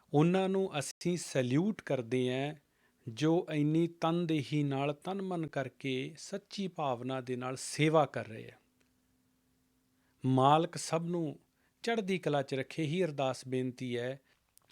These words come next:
ਔਰ ਅਖੀਰ ਦੇ ਵਿੱਚ ਮੈਂ ਗੁਰਬਾਣੀ ਦੇ ਸ਼ਬਦ ਦੀ ਵਿਆਖਿਆ ਕਰਦੇ ਹੋਏ,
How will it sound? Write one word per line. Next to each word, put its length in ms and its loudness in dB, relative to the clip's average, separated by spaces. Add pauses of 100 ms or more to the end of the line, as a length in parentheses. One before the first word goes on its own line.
(460)
ਔਰ 160 8
ਅਖੀਰ 360 -2
ਦੇ 160 2
ਵਿੱਚ 340 -2 (1300)
ਮੈਂ 280 2 (1600)
ਗੁਰਬਾਣੀ 600 4
ਦੇ 140 0
ਸ਼ਬਦ 400 0
ਦੀ 180 -2
ਵਿਆਖਿਆ 500 -2
ਕਰਦੇ 420 -4
ਹੋਏ, 380 -2